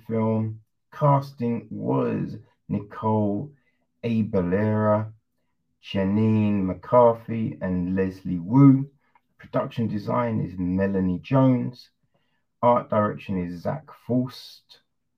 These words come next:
Um, Selena von Denk Brink is set decoration.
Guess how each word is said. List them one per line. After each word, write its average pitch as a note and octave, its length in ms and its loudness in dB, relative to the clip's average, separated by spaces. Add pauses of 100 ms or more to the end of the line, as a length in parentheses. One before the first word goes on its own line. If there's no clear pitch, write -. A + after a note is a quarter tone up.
(460)
Um, F#2 360 2
Selena G#2+ 580 0
von F#2 440 -2 (380)
Denk G2 400 -8 (320)
Brink C#3 560 -2 (160)
is - 300 -14
set - 260 -12
decoration. A2 840 -10